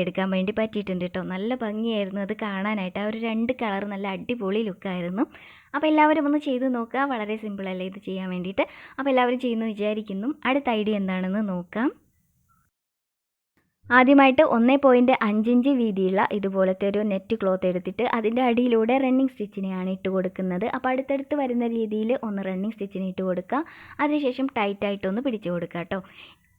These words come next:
ഒന്നര മീറ്റർ നീളമാണ് ഇതിനകത്ത് എടുത്തിട്ടുള്ളത്. അപ്പോൾ ദാ ഇങ്ങനെ ടൈറ്റാക്കി പിടിച്ച് തുന്നിയെടുത്ത സമയത്ത് നമുക്കൊരു ഫ്ലവറിൻ്റെ ഷേപ്പിൽ കിട്ടും. just ഒന്ന് ഷേപ്പ് ചെയ്ത് കൊടുക്കാം നമുക്കതിൻ്റെ സൈഡിലൊക്കെ.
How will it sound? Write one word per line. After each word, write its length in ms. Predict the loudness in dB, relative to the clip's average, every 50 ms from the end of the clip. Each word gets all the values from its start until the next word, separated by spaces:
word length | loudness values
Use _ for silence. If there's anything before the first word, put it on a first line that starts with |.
| _ _ _
ഒന്നര 320 | 0 2 4 4 4 4 4 2
മീറ്റർ 300 | 2 2 2 0 -2 -2 0 -2
നീളമാണ് 440 | -4 -2 -2 -2 -2 0 -2 -2 -4 -4
ഇതിനകത്ത് 360 | -6 -4 -4 -4 -4 -4 -4 -6 -6
എടുത്തിട്ടുള്ളത്. 580 | -6 -8 -12 -12 -10 -8 -8 -6 -6 -4 -4 -4 -4 -6 -12 -20 -20 -20 -20 -18 -8 -4
അപ്പോൾ 160 | -2 -2 0 2
ദാ 60 | 2 4 4 4
ഇങ്ങനെ 180 | 2 2 0 0 0
ടൈറ്റാക്കി 440 | 0 0 0 0 -2 -4 -4 -4 -6 -6
പിടിച്ച് 220 | -6 -8 -8 -8 -6 -6
തുന്നിയെടുത്ത 500 | -4 -4 -4 -4 -4 -4 -6 -6 -8 -8 -6
സമയത്ത് 280 | -6 -6 -6 -8 -8 -8 -8
നമുക്കൊരു 320 | -8 -8 -8 -8 -10 -10 -10
ഫ്ലവറിൻ്റെ 440 | -8 -8 -8 -8 -8 -8 -8 -8 -8 -8
ഷേപ്പിൽ 280 | -8 -8 -8 -8 -8 -8 -8 -8
കിട്ടും. 260 | -8 -6 -4 -4 -4 -4 -8 -14 -20 -20 _ -4
just 220 | -4 -4 -2 0 0 2
ഒന്ന് 180 | 2 2 2 0 0
ഷേപ്പ് 260 | 0 -2 -2 -2 -2 -2
ചെയ്ത് 140 | 0 0 0
കൊടുക്കാം 340 | 0 -2 -4 -4 -6 -6 -6 -4 -4
നമുക്കതിൻ്റെ 540 | -6 -6 -6 -6 -6 -6 -6 -4 -4 -4 -6 -6 -4
സൈഡിലൊക്കെ. 560 | -4 -4 -4 -4 -4 -4 -6 -4 -4 -4 -4